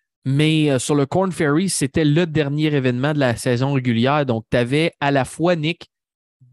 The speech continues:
deux espèces de grosses, euh, de gros milestones pour plusieurs gars. D'abord, t'avais qui allait être les vingt-cinq qui allaient finir dans le top vingt-cinq de la saison régulière pour obtenir leur carte du P G A Tour.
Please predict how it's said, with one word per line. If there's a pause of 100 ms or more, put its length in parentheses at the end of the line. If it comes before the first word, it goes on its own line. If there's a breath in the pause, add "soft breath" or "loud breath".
(120)
deux
espèces
de
grosses, (120)
euh,
de
gros
milestones
pour
plusieurs
gars. (1400)
D'abord,
t'avais
qui
allait
être
les
vingt-cinq
qui
allaient
finir
dans
le
top
vingt-cinq
de
la
saison
régulière
pour
obtenir
leur
carte
du
P
G
A
Tour.